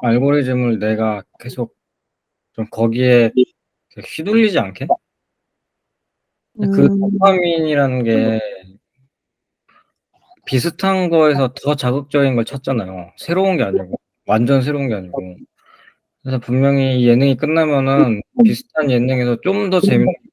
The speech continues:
Speaker 1: 계속 찾을 거예요, <laughs> 계속.
Speaker 2: 맞아.
Speaker 1: 근데 없어.
Speaker 2: 맞아. 이제 좀 동난 것 같아요. <laughs>
Speaker 1: 예. 동났는데도 계속 찾아보잖아요. '또 혹시 뭐 있을까?' 이러고.
Speaker 2: 그래서,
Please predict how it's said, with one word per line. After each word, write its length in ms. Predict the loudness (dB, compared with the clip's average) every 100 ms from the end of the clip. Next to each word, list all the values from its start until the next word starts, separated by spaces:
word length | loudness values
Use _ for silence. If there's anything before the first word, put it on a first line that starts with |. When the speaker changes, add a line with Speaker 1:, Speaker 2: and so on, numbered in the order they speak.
| -2
Speaker 1:
계속 200 | 2 2
찾을 320 | 2 0 0
거예요, 140 | -6 -18 _
<laughs> 60 |
계속. 320 | 2 2 2 -6 -8 _ -20 -12
Speaker 2:
맞아. 560 | -4 -2 -2 -2 -6 -10 _ _ _
Speaker 1:
근데 280 | 2 4 6
없어. 420 | 6 4 -2 -4 -4 -8 -20 -20 _ _ _ _ _ _ _ _ _ _ _
Speaker 2:
맞아. 240 | 0 4 2
이제 200 | 0 -4
좀 200 | -6 -6
동난 400 | -4 -2 0 -2
것 80 | -2
같아요. 380 | -4 -4 -10 -8
<laughs> 340 | -12 -18 -20 _ -6
Speaker 1:
예. 240 | -2 0 0 0
동났는데도 720 | 0 2 2 2 0 0 2
계속 180 | 2 2
찾아보잖아요. 680 | 0 -2 -2 -6 -8 -18 _ -10
'또 200 | -10 -6
혹시 220 | -4 -4
뭐 100 | -4 -6
있을까?' 440 | -6 -8 -2 0
이러고. 440 | 0 -4 -10 -14 -16 _ _ _ _ _ -18 -16 -12 -10 -6
Speaker 2:
그래서, 420 | 0 2 2 0